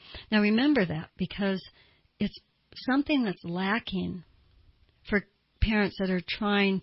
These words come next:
to help their kids cope. Uh,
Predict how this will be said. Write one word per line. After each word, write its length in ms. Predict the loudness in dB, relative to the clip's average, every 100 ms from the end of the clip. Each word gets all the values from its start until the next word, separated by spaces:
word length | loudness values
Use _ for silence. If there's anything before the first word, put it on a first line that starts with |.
| -2
to 160 | -2
help 260 | 0 -4 -4
their 120 | -6
kids 280 | -4 -6 -6 -8 -6
cope. 360 | -2 -2 -4 -14 -16 -20 -20 -20 -20 _ -2
Uh, 240 | 0